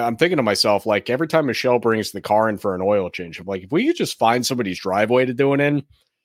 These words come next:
I'll do your oil change." <laughs> Like, it really doesn't bother me. Oil changes are easy as hell.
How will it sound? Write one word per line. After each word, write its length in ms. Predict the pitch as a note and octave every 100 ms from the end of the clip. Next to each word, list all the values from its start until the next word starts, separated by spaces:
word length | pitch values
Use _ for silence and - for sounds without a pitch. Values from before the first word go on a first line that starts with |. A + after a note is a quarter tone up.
| _ _ -
I'll 120 | E3
do 180 | D#3 G3+
your 180 | A#2
oil 300 | A2 C3+ F#2
change." 340 | D#2 D#2+ D2+ D#2
<laughs> 20 |
Like, 200 | G#2 -
it 120 | -
really 340 | D3 C3 F3 E3+
doesn't 280 | D3+ B2+ G2
bother 340 | A2 A#2+ G2+
me. 160 | D#2 E2+
Oil 240 | A2+ E3
changes 460 | E3 D3+ B2+ A2 G2
are 100 | G2
easy 300 | A2 G2 F2+
as 100 | D#2+
hell. 340 | A2 G2+ D#2+